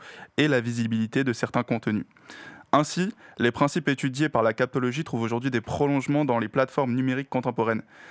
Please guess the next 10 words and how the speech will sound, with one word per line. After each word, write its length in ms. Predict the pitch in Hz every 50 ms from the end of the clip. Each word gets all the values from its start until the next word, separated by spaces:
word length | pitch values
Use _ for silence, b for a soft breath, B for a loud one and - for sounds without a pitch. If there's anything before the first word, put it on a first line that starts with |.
| B B
Si 140 | B - 139
ces 120 | 135 - 139
mécanismes 520 | 135 131 - 143 135 143 143 - 127 117
peuvent 220 | - - 123 113 -
être 240 | - 117 - - 117
mobilisés 460 | 113 120 123 123 127 120 127 123 135
dans 100 | 123 113
des 160 | 107 104 -
objectifs 380 | 117 110 117 113 - - 117 110
bénéfiques, 540 | 104 110 110 110 107 - 151 156 - -